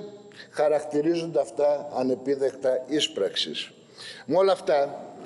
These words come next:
θέλετε να συσκοτήσετε το γεγονός ότι ο Μηνόταυρος βρίσκεται μέσα στο δωμάτιο και ότι τα δύσκολα για το λαό είναι μπροστά. Είναι τα αντιλαϊκά προαπαιτούμενα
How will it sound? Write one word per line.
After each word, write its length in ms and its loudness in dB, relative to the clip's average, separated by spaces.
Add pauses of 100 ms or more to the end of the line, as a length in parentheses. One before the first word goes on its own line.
(240)
θέλετε 420 4
να 100 2
συσκοτήσετε 800 2
το 120 2
γεγονός 800 2 (240)
ότι 260 2
ο 60 4
Μηνόταυρος 680 2
βρίσκεται 440 2
μέσα 300 2
στο 200 2
δωμάτιο 840 2 (1000)
και 80 0
ότι 200 0
τα 180 4
δύσκολα 480 4
για 180 2
το 120 2
λαό 280 6
είναι 140 2
μπροστά. 720 2 (440)
Είναι 240 4
τα 160 2
αντιλαϊκά 540 2
προαπαιτούμενα 1120 2